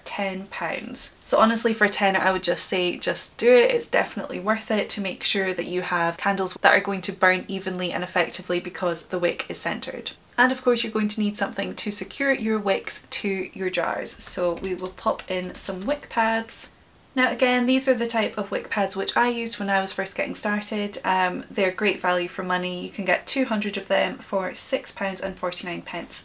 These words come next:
so let's pop that in there as well. Okay, so that takes us to our total for phase one of candle making and testing and developing your range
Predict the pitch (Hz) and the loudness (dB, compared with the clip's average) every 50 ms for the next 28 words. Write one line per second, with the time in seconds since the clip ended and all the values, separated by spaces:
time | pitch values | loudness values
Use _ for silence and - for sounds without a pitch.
0 | - - - 196 185 180 - - - - - - - - - - - 160 - - | -6 -4 -4 -2 -2 -2 -2 -2 -4 -4 -6 -6 -6 -8 -6 -4 -4 -6 -4 -6
1 | - - - - - - - - - - - - - - - - - - - - | -8 -10 -10 -10 -8 -8 -8 -8 -8 -12 -12 -10 -8 -8 -8 -8 -10 -14 -18 -20
2 | - - - - - - - - - _ - - 254 269 - 320 262 226 - 220 | -20 -20 -20 -20 -20 -20 -20 -20 -20 _ 2 2 4 4 4 2 2 2 0 0
3 | 214 247 247 - - - 240 233 - - 226 220 214 - - - - 233 - - | 2 2 2 2 2 -2 -4 -2 0 -2 -2 0 -2 -2 -2 0 0 4 4 4
4 | 214 214 - - 294 269 - - 277 269 269 262 - - - 233 214 214 208 208 | 2 2 0 -4 -4 -4 -2 2 4 4 4 2 0 0 2 4 6 6 6 6
5 | 208 - - - 226 208 202 202 - 196 185 190 180 180 180 180 170 - - 185 | 4 2 -2 -2 -2 0 0 -2 -4 -2 0 0 0 2 0 -4 -4 0 0 2
6 | 180 175 175 175 175 - - - - 226 233 226 233 220 220 214 - 220 214 - | 2 2 2 0 -2 -6 -10 0 2 2 2 2 0 0 -2 -2 -2 -4 -4 -2
7 | - 202 202 - - 190 185 - - 196 190 180 - 190 180 - 180 - 185 180 | -2 -4 -4 -2 -2 -2 -2 0 -2 -2 -2 -2 -2 -4 -4 -2 0 2 2 2
8 | 180 - - 185 175 175 175 175 220 233 233 240 233 | 2 0 -6 -8 -6 -8 -6 -4 -4 -2 -2 -2 -2